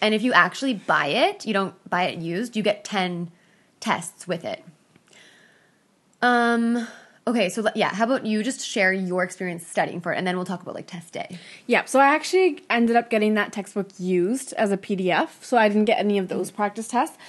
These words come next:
Speaker 2: but I did get the three practice tests from E T S dot com, and those, I would say, were helpful and a little easier than the actual test. For me, I found that it was quite tricky,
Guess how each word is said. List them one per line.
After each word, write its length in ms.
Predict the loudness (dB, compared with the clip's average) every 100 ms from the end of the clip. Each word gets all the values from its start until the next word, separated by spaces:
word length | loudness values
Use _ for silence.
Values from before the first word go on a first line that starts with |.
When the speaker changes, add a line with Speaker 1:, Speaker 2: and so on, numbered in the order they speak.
| -20 -20 _
Speaker 2:
but 80 | 4
I 80 | 6
did 260 | 6 4
get 300 | 4 2 2
the 100 | -2
three 600 | 0 2 4 6 4 4
practice 440 | 2 -2 0 -4 -4
tests 260 | -4 -4
from 200 | -2 -2
E 160 | -2 -4
T 160 | -2
S 320 | -2 -2 -6 -4
dot 240 | -2 -2
com, 560 | -4 -4 -2 0 0 -2 -8 -20 -20 _
and 320 | 2 4 4
those, 380 | 4 4 4 2
I 80 | 2
would 220 | 2 0
say, 560 | 2 4 6 4 2 -2
were 800 | -4 -2 0 2 2 2 0 -4 -12
helpful 1000 | -18 -18 -4 0 0 0 0 4 4 2 -2
and 440 | 0 2 2 0 -4 -20 _ _ 2
a 100 | 6
little 400 | 6 6 6 4
easier 360 | 2 2 2
than 80 | 2
the 100 | 2
actual 420 | 0 -2 -2 -2
test. 380 | 0 -2 -2 -6
For 160 | 0 2
me, 320 | 4 2 2
I 100 | 0
found 280 | 0 0 0
that 80 |
it 60 | 0
was 120 | -2
quite 300 | -2 -4 -2
tricky, 480 | -6 -4 -2 0 -2